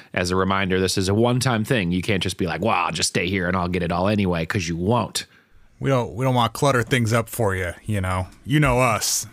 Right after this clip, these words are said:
Speaker 1: You know us.
Speaker 2: We, we take a minimalist approach to <laughs> podcasting.
Speaker 1: Extremely organized, very straightforward
Speaker 2: Uh-huh.
Speaker 1: and professional. We wouldn't wanna clutter up your podcast feeds.
Speaker 2: Also,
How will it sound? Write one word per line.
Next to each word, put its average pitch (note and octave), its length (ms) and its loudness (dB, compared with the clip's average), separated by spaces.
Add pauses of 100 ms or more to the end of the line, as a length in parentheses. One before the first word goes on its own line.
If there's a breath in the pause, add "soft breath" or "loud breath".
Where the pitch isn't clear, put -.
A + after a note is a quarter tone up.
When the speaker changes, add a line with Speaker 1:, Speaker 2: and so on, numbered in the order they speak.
(120)
Speaker 1:
You E3+ 120 4
know B2 200 4
us. G#2+ 280 0
Speaker 2:
We, C3+ 120 4
we D3 120 2
take D3+ 200 2
a B2 60 2
minimalist B2 560 2
approach A#2 360 0
to - 80 -4
<laughs> A2+ 120 0
podcasting. B2+ 640 -2
Speaker 1:
Extremely F3+ 720 4
organized, D#3+ 920 2
very D#3 480 2
straightforward D3 720 2
Speaker 2:
Uh-huh. C#3 80 4
Speaker 1:
and C#3 100 0
professional. A#2+ 720 2
We A2+ 140 4
wouldn't D3+ 420 4
wanna C3+ 280 2
clutter A2+ 360 0
up G#2 140 -2
your A2 120 -2
podcast G2 600 -2
feeds. - 480 -10 (760 soft breath)
Speaker 2:
Also, D#3 520 4